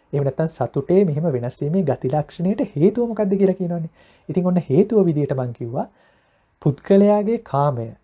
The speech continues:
එහෙම නැත්නම් කැමැත්ත අකමැත්ත පිළිබඳ ඇති හැඟීම තනිකරම සංකල්පිත අදහසක්. ඒක සංකල්පිත අදහසක් බව නොදැන අපි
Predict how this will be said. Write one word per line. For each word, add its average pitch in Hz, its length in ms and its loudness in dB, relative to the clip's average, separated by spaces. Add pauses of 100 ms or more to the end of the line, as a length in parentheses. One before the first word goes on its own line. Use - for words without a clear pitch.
(120)
එහෙම 131 200 -8
නැත්නම් 175 280 -6
කැමැත්ත 135 420 -4 (100)
අකමැත්ත 139 460 -6
පිළිබඳ 147 380 -2
ඇති 143 240 -6
හැඟීම 131 440 0 (1080)
තනිකරම 131 500 -2 (300)
සංකල්පිත 147 800 -2
අදහසක්. 135 600 -4 (540)
ඒක 147 160 0
සංකල්පිත 190 640 0
අදහසක් 160 500 0
බව 127 240 -4
නොදැන 139 400 2 (420)
අපි 151 220 -6